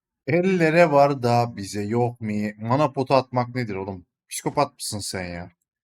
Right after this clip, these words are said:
Mana potu atıyorsan böyle bütün kutularda mana olsun. Bir, bir, bir. Ulan üç yıldır topluyorum. Yüz tane anca oldu zaten.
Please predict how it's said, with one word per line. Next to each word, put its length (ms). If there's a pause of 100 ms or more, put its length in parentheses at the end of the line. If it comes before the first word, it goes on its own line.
(160)
Mana 200
potu 220
atıyorsan 400
böyle 180
bütün 220
kutularda 420
mana 200
olsun. 340
Bir, 240
bir, 200
bir. 140
Ulan 240
üç 200
yıldır 180
topluyorum. 540
Yüz 220
tane 180
anca 240
oldu 220
zaten. 360